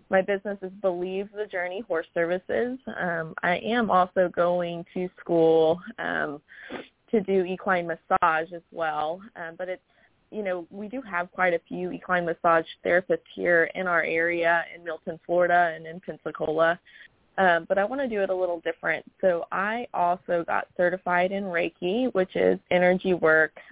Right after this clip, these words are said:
Um, it talks about our chakras and keeping us grounded, which, you know, horses, horses have taught me how to do that more than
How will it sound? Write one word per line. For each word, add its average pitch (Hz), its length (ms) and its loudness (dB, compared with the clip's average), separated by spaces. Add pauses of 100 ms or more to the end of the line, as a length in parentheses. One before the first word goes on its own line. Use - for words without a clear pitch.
Um, 170 320 -4
it - 140 -14
talks 160 260 -10
about 165 180 0
our 156 220 0
chakras 160 560 2
and 170 160 -14
keeping 160 280 -10
us 160 160 -12
grounded, 160 480 0 (580)
which, 226 160 2 (200)
you 196 100 -8
know, 175 140 -10
horses, 190 460 -4 (1200)
horses 277 440 -2
have 175 160 -2
taught 170 200 0
me 165 120 -12
how 170 180 -2
to 165 80 -4
do 160 180 -8
that 165 220 -6
more 170 320 -4
than 165 440 -10